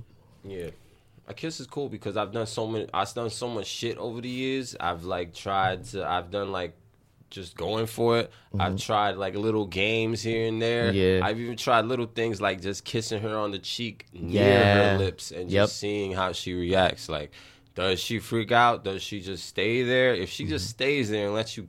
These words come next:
Speaker 1: ki-, and, like, the edge of your mouth is, like, like, a centimeter from her mouth,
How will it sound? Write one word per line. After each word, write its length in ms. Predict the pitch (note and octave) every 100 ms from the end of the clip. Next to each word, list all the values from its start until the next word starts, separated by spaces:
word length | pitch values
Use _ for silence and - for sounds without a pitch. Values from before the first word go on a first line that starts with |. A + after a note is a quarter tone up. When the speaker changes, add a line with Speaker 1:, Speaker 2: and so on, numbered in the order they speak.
| -
Speaker 1:
ki-, 180 | - E2
and, 180 | G2+
like, 200 | G2 F2
the 200 | - - C#3+
edge 240 | D#3+ C#3+
of 60 | E3+
your 140 | D#3+
mouth 400 | D3 D3+ D#3 D3
is, 120 | A#2+
like, 300 | A#2 G#2 - - - _ -
like, 280 | G#2+ F2+ -
a 100 | G2+
centimeter 680 | G2+ D3+ E3+ F3 F3 F3+ F3
from 220 | D3 C3+
her 140 | C#3 E3
mouth, 440 | E3+ F3 E3